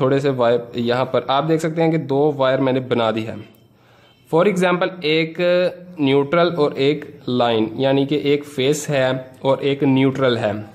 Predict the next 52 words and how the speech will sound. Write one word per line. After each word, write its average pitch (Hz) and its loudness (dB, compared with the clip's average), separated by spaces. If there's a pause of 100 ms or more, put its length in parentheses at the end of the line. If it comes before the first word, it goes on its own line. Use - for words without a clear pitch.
(160)
अब 180 2
fridge 190 0
में 196 0
जो 156 2
जो 185 2
चीज़ें 160 0
होती 156 2
है 156 0
मैं 156 0
यहाँ 131 -2
पर 147 -2 (280)
वो 170 2
बनाने 147 2
वाला 131 0
हूँ 143 -2
दोस्तों। 143 -2
जो 160 -2
fridge 139 -6
में 170 0 (380)
जो 143 4
जो 160 6
चीज़ें 143 2
भी 147 4
यहाँ 131 2
पर, 151 0
अ, 135 0
होती 135 0
है 147 0
fridge 135 -6
के 135 -2
अंदर, 127 2 (280)
lamp 131 2
हो 139 0
गया, 131 2
light, 123 0 (360)
उसके 123 -4
अलावा 123 2 (140)
holder 120 4
और 127 2
उसके 123 -2
अलावा, 127 4
अ, 123 -2 (440)
thermostat, 120 0 (360)
कुछ 170 0
इतना 156 2
ज़्यादा 143 0
नहीं 147 0
है 160 2
direct 131 -4
cool 139 0
fridge 123 -4
में। 147 0